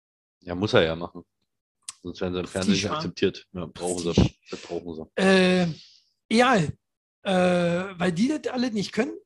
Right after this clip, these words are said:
Speaker 2: Äh, hier Andrea Kiewel und da ist auch einer dabei, der sitzt jetzt am Bohlenschell, kennt keine Sau. Kennt keine Sau. Ich kann dir auch nicht sagen, wie der heißt, weil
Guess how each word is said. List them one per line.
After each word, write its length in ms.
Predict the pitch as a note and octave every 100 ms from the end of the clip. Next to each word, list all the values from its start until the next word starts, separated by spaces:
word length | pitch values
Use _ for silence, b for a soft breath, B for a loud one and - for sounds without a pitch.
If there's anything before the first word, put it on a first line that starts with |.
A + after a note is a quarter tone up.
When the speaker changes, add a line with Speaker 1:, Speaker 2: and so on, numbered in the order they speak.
| _ _ -
Speaker 2:
Äh, 220 | A3 G3+
hier 300 | F3+ A#3 B3
Andrea 320 | A3 F#3 G#3
Kiewel 360 | G#3 B3+ C4+ C4+
und 340 | - G#3 G#3 - B B
da 80 | -
ist 160 | - -
auch 140 | -
einer 200 | A#3 F#3
dabei, 300 | F3 D#3 E3
der 160 | A3 D#3+
sitzt 240 | G3 -
jetzt 180 | G3+ F#3+
am 140 | D#3+
Bohlenschell, 540 | C#3+ G3+ A3+ G3+ F#3+ G#3
kennt 300 | - A3 G#3
keine 260 | C#4+ D#4
Sau. 300 | D4 D4+ B3+ _ _ -
Kennt 260 | G#3+ G#3+ -
keine 180 | A#3+ A3+
Sau. 120 | A3
Ich 80 | G3
kann 120 | F#3+
dir 120 | G#3+ G#3+
auch 80 |
nicht 180 | G#3+ G#3+
sagen, 240 | - A3 G3
wie 40 |
der 100 | G3
heißt, 300 | G3 F#3+ - _ _ -
weil 360 | E3+ F3 F3